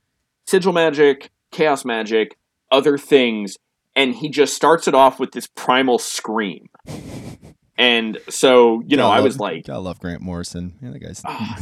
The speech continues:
Speaker 2: <laughs> crazy.
Speaker 1: He, they, they are, uh, 'cause it's actually they, them now. They're non-binary.
Speaker 2: Oh, okay.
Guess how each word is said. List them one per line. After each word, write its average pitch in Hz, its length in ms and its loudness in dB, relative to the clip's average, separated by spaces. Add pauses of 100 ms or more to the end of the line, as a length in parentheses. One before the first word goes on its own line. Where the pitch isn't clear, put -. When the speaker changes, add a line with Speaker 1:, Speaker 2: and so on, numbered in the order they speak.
Speaker 2:
<laughs> - 100 -10
crazy. - 720 0
Speaker 1:
He, 208 180 -6 (720)
they, 165 320 4
they 139 300 6
are, 123 280 4
uh, 107 220 0
'cause 135 160 -6
it's 151 80 -2
actually 190 260 2
they, 143 220 6
them 113 340 0
now. 69 260 -8
They're 92 120 -6
non-binary. 120 800 -2
Speaker 2:
Oh, 101 60 -10
okay. 101 160 -14